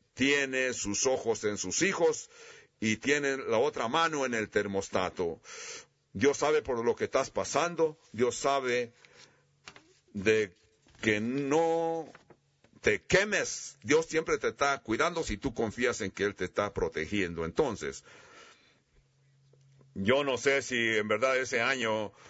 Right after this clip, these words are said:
el equipo de los Patriotas de Boston ganaron el campeonato o no. Eso no importa. Pero la verdad es que un día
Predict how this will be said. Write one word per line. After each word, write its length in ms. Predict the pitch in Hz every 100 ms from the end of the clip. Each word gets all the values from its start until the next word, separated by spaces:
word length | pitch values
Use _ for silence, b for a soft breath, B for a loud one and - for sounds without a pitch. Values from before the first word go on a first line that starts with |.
| B B _
el 200 | 107 107
equipo 420 | 98 135 139 127
de 100 | 117
los 160 | 107 -
Patriotas 800 | 101 98 123 131 - 113 104 95
de 80 | 95
Boston 580 | 113 135 - 117 110
ganaron 480 | 92 101 117 127 113
el 80 | 101
campeonato 600 | 98 98 98 101 107 107
o 80 | 95
no. 240 | 98 76 - _
Eso 320 | - 120 113 98
no 120 | 104
importa. 480 | 95 98 - 87 90
Pero 180 | 101
la 120 | 101 101
verdad 340 | 101 156 147
es 160 | 143 -
que 120 | 120
un 120 | 131
día 340 | 135 110 82